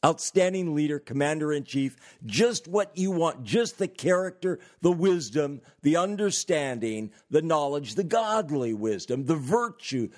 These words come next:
that you want in your president. That being said, as I have said over and over and over and over and over again,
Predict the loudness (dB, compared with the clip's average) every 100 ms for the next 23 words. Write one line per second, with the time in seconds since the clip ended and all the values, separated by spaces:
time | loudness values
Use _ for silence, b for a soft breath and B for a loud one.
0 | B 0 2 2 2 2 2 0 0 -2
1 | 0 0 0 -8 -20 _ _ _ _ _
2 | 0 2 2 0 0 -2 2 2 2 -4
3 | -10 _ _ _ _ -2 2 2 0 -2
4 | -2 2 2 2 0 -2 0 0 0 0
5 | 0 2 0 0 0 2 0 0 0 2
6 | 2 0 -2 0 2 0 -4 -8